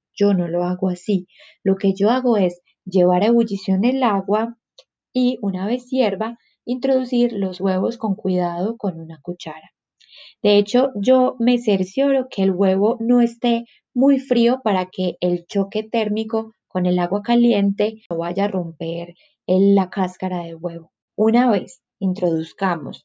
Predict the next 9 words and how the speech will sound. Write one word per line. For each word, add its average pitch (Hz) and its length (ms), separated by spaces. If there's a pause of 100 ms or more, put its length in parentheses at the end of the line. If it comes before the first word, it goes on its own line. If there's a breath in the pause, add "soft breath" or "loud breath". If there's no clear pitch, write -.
los 180 320
huevos 180 460 (160)
en 190 180
el 190 180
agua 185 340
caliente, 226 800 (140)
reducimos 202 800 (100)
el 208 180
fuego 185 560